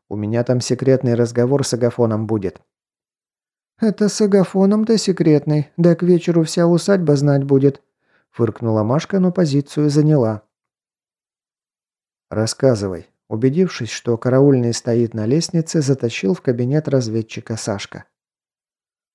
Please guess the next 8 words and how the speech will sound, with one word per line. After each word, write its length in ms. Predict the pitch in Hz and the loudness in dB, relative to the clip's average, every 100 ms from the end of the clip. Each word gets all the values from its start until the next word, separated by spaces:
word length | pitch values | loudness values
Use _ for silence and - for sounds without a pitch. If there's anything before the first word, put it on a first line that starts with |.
| _ | _
«Хм, 460 | 101 143 139 110 98 _ _ | -2 0 0 -4 -10 _ _
так 180 | - 95 | -16 -14
что 520 | - - 113 123 135 | -12 -4 -2 2 4
разрешите 640 | 139 139 139 - 131 165 143 | 4 2 0 0 -2 0 0
доложить, 500 | 135 127 123 196 156 | 2 2 2 0 0
вашество, 600 | 156 - - - 98 90 _ | -2 -2 -8 -16 -16 -16 _
всё 260 | - - 135 | -10 -4 -2
получилось. 680 | 143 147 - 185 139 - | 0 0 2 2 2 -2